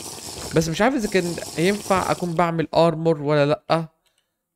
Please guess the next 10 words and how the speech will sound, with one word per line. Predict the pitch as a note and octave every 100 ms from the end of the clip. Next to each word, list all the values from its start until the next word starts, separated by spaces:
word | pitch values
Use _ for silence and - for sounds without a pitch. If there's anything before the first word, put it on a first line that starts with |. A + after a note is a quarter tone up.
| _ _ _ _ _ _ _ _ _ -
يعني | C3+ D3
عاوز | E3+ F3
اكون | E3 F3
بعمل | E3+ -
ارمور، | E3+ F3 A3 -
لاني | C#3 C3 C#3+ D3
معيش | C3+ D3+ E3 -
اي | E3 -
ارمور | D#3 D#3+ D#3
تنفعني. | - C3 - D3 D3+ E3+